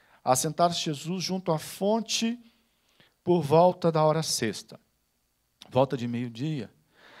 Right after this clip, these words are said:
Nisto veio então a mulher samaritana tirar água. Disse-lhe Jesus:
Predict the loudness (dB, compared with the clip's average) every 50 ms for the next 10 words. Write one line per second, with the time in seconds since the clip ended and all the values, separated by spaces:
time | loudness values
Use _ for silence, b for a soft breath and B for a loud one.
0 | B B B B 2 4 6 6 6 4 2 6 6 6 6 6 6 6 6 6
1 | 6 6 6 6 6 6 4 4 4 4 2 2 2 2 2 2 2 0 2 4
2 | 6 10 12 12 12 12 12 12 10 4 -2 -8 -10 -12 -6 _ 4 4 6 6
3 | 4 2 0 0 2 2 2 2 2 0 0 0 -2 -4